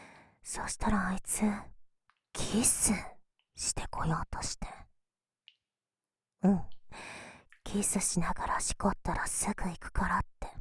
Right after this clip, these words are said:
もちろん、キスはダメって言ったよ。そしたら勝手に、おっぱい、触ってきて。吸って。押し倒されて。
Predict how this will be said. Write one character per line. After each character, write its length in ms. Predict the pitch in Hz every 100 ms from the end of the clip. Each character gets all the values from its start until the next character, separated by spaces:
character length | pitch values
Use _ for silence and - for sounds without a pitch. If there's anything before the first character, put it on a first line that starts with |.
| - - - - _ _ _ _ _ - - - -
も 160 | 170 135
ち 200 | - -
ろ 100 | 294
ん、 40 | 247 - - - -
キ 160 | - 302
ス 200 | - 277
は 120 | 220
ダ 140 | 196 202
メ 140 | 254
っ 20 |
て 40 | -
言 120 | - 208
っ 20 | -
た 140 | 247
よ。 180 | 269 349 - - - _ _ _ _ _ _ _ _ _ _ _ -
そ 240 | - - -
し 120 | -
た 140 | - -
ら 160 | 988 -
勝 180 | 165 - -
手 120 | 165
に、 320 | 180 180 - - - - - - _ _ _
お 140 | - 160
っ 120 | - - -
ぱ 220 | - -
い、 200 | - - _ _ _ _
触 420 | - - - - 960
っ 60 | -
て 120 | -
き 120 | -
て。 100 | - - - - - _ _ _ _ _ _ _ _ _ _
吸 400 | - - - -
っ 40 | - - _ _
て。 80 | - - - - - - _ _ _ _ _ _ - - - - - - _ -
押 200 | 185 -
し 180 | - -
倒 260 | - 214 214
さ 280 | - 233
れ 100 | 226
て。 180 | 220 -